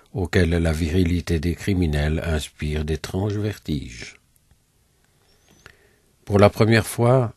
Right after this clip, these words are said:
un maton s'exprime à visage découvert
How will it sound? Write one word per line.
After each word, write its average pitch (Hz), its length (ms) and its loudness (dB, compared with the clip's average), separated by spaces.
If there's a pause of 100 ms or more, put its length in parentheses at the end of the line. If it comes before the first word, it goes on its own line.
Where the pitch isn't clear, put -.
un 95 160 2
maton 104 520 2
s'exprime 101 800 0
à 98 100 0
visage 87 440 2
découvert 90 840 0